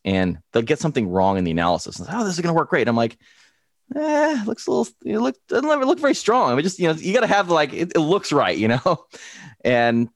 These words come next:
sometimes things just, you know, if they don't look right and don't feel right, and that's where I think having some background in building things, manufacturing things is definitely a huge asset to anybody in engineering, is just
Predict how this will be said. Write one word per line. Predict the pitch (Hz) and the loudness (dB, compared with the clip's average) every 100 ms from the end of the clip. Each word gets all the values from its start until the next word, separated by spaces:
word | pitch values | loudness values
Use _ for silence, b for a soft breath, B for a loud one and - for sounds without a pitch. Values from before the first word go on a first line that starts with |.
| _ | _
sometimes | - 151 165 165 156 | -2 0 2 0 0
things | 151 151 147 | -2 -2 -2
just, | 147 - - | -6 -6 -2
you | |
know, | 120 | 0
if | 113 | 2
they | 147 | 2
don't | 220 143 | 0 2
look | 151 170 | 0 2
right | 170 175 | 0 2
and | 151 | 2
don't | 139 | 0
feel | 120 147 151 | 0 0 2
right, | 165 165 | 2 2
and | 143 | 0
that's | 165 | 0
where | - 156 | 0 0
I | 135 | 0
think | 147 | 0
having | 147 135 135 | 0 0 0
some | 127 131 117 117 B B - | 0 0 0 -4 B B -2
background | 113 123 131 117 113 | 0 0 0 2 0
in | 95 113 107 95 - _ _ 104 | 0 2 2 -2 -8 _ _ -2
building | 123 120 101 | 2 2 0
things, | 95 82 87 | -2 -2 -2
manufacturing | 95 90 104 101 - 87 | -4 -2 -2 -2 -2 -4
things | 90 85 85 - b b b - | -2 -4 -6 -10 b b b -4
is | 110 92 | -4 0
definitely | 117 107 107 92 | -2 0 -2 -2
a | |
huge | 85 - 113 95 - | -4 -4 -4 -4 -2
asset | 87 87 - 80 - | -4 -2 -4 -6 -6
to | - | -6
anybody | 85 95 104 90 80 78 - | -4 -2 -2 0 -2 -2 -6
in | - 85 82 - _ | -6 -6 -6 -8 _
engineering, | 101 87 85 82 78 78 _ b b b | -6 -4 -2 -2 -2 -6 _ b b b
is | 101 95 | -6 -2
just | 120 - | -2 -4